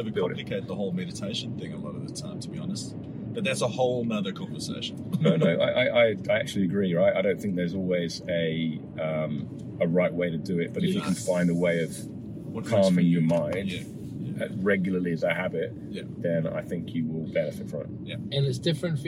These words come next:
Speaker 3: everybody, right? It's a different, um, scenario maybe, or a process you go through. It's a different maybe place and quite often a different time. And, like, your time actually changed, right? It used to be in the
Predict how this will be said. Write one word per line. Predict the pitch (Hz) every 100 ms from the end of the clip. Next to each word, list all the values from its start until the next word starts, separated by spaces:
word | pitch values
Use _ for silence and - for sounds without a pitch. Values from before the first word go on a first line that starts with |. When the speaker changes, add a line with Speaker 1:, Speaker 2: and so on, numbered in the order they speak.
| -
Speaker 3:
everybody, | 156 151 98 85 80
right? | 95 110 135
It's | 104 -
a |
different, | 95 113 - 98 92 - - 101
um, | 92 90 90 -
scenario | - 95 95 98 104 110
maybe, | 110 110 117
or | 98
a | 90
process | 107 104 - -
you | 107
go | 110 107
through. | - 117 107
It's | 92
a |
different | 92 95 - 90 82 - - - - - - -
maybe | 92 87
place | - 101 101 143 - - - -
and | 113 113 117 - - -
quite | - 120
often | 123
a | 117
different | 120 113
time. | - 127 90
And, | 127 139
like, | 98
your | 107
time | 104 113 110
actually | 110 110
changed, | 95 107 95 85
right? | 90 -
It | 196
used | 196
to | 185
be |
in |
the | 190